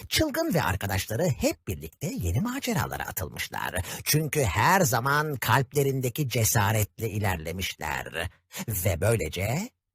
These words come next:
küçük bir kurbağa büyük hayallerin peşinden koşmaya devam etmiş. Ve en önemlisi çılgının cesareti sayesinde diğer kurbağalar da yeni maceralara atılmanın güzelliklerini keşfetmiş.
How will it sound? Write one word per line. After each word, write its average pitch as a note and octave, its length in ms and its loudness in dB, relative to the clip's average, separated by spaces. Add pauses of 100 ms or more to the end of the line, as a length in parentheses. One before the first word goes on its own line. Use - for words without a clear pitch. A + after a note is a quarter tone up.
(300)
küçük - 420 -4
bir G#3 60 0
kurbağa F2 680 0 (260)
büyük C3+ 400 0
hayallerin G#2+ 640 0
peşinden G2 600 -2
koşmaya F#2+ 680 -4
devam B3+ 480 -2
etmiş. - 960 -10 (360)
Ve - 200 6
en C4+ 160 4
önemlisi A#2 720 -2 (280)
çılgının D4+ 560 0
cesareti A2 560 0
sayesinde D2+ 840 -4 (280)
diğer C4 360 4
kurbağalar E2+ 760 -2
da - 60 -6 (340)
yeni F#2 280 0
maceralara E2 720 -2
atılmanın B2 600 -2
güzelliklerini A2+ 800 0
keşfetmiş. G2+ 1300 -4